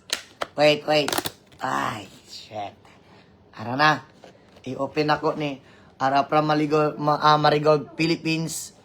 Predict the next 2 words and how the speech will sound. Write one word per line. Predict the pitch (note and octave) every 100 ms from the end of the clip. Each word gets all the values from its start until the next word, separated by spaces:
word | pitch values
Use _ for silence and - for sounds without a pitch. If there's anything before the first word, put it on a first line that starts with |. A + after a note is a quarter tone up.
| _ - - _ - - - - - - -
And, | C#3 C#3 C#3+ C#3+ C#3+ C#3+ C#3+ C#3+ C3+ - - - - -
kuan. | - D#3 D3+ D#3 C#3 A#2